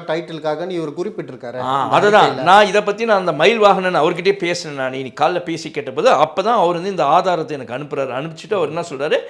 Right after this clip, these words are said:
Speaker 2: "நான் போயிட்டு அவர்கிட்ட கேட்கறேன் நானு. என்கிட்ட இருந்த டைட்டில் அவர் சொன்ன மாதிரி தான். ஏங்க இந்த டைட்டில் நீங்க வச்சிருக்கேன்றீங்களே, இது நான் வச்சிருக்கேங்க இந்த டைட்டில், இதை பாருங்க ஆதாரம்னா," "இல்ல, இல்ல நானும் ரெஜிஸ்டர் பண்ணியிருக்கேன்" அப்படின்னு சொன்னேன். "இல்ல, இல்ல இது வ-, நாங்க ரொம்ப நாளா வச்சிருக்க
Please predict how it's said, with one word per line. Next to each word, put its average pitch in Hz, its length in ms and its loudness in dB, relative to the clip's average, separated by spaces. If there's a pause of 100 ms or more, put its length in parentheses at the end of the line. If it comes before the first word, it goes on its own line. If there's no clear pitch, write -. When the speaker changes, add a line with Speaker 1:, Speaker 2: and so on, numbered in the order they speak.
(260)
Speaker 2:
"நான் 143 340 -2
போயிட்டு 214 320 0
அவர்கிட்ட 147 360 -8
கேட்கறேன் 165 400 -4
நானு. 127 280 -8
என்கிட்ட 160 500 -6
இருந்த 175 180 0
டைட்டில் 139 260 -4
அவர் 143 180 -2
சொன்ன 151 280 -8
மாதிரி 156 220 -4
தான். 254 100 -4 (280)
ஏங்க 202 160 -2
இந்த 180 160 -6
டைட்டில் 180 360 -4
நீங்க 185 260 -6
வச்சிருக்கேன்றீங்களே, 156 540 -8
இது 202 220 -6
நான் 151 300 -2
வச்சிருக்கேங்க 170 380 -8
இந்த 135 140 -8
டைட்டில், 135 340 -6
இதை 160 120 -2
பாருங்க 156 380 2
ஆதாரம்னா," 151 420 -2
"இல்ல, 180 240 -6
இல்ல 180 160 -4
நானும் 160 380 -6
ரெஜிஸ்டர் 147 400 -12
பண்ணியிருக்கேன்" 117 340 -10
அப்படின்னு 123 180 -12
சொன்னேன். 120 220 -14 (260)
"இல்ல, 180 220 -2
இல்ல 160 160 -2
இது 143 160 -6
வ-, 123 280 -8 (260)
நாங்க 123 320 -4
ரொம்ப 131 160 -6
நாளா 185 220 0
வச்சிருக்க 160 260 -8